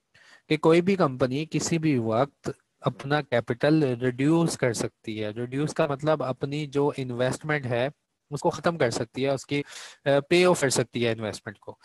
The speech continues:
और ये रिडक्शन होती है, इससे हम अपना पे-, paid up capital जो होता है उसको reduce कर लेते हैं। Buyback में हम अपना पेड अप,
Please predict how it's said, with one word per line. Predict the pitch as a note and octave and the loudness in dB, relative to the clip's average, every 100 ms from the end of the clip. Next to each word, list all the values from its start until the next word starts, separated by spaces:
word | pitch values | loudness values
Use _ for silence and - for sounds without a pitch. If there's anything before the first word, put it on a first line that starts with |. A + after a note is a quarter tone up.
| - - - | -20 -14 0
और | D#3+ | 2
ये | E3+ G#3+ | 4 4
रिडक्शन | G3 E3+ E3+ - G3+ | 4 2 0 0 0
होती | E3+ B2+ B2+ | 0 -2 -2
है, | C3+ C#3 | 0 2
इससे | - E3 D#3 | 0 0 0
हम | - D3+ D#3+ | 0 -2 -2
अपना | C#3+ C#3 - D3 | -4 -6 -4 -2
पे-, | D3 _ - C3 B2+ | -4 _ -4 -2 0
paid | - C#3 D3+ | 2 2 2
up | D#3 | 2
capital | - B2 C#3 D3 D3 | 0 0 2 0 2
जो | C#3+ | -2
होता | B2 - C3 | -4 -4 -2
है | C3+ | -2
उसको | - D3 | -2 -4
reduce | C3+ A#2+ B2 B2+ C#3+ - | -2 -2 0 2 0 0
कर | B2 | -2
लेते | G2+ G2 - G2+ | -2 -6 -10 -14
हैं। | G2 G2+ _ _ _ - - - - | -14 -16 _ _ _ -20 -20 -20 -4
Buyback | C#3+ D#3 F3+ G3+ G#3 G#3 | 2 2 4 4 4 2
में | G#3 G#3+ | 2 2
हम | F3+ F#3+ F#3+ | 2 2 2
अपना | F#3+ F#3+ F#3 | 0 0 0
पेड | E3+ D#3+ | 0 2
अप, | F3+ | 0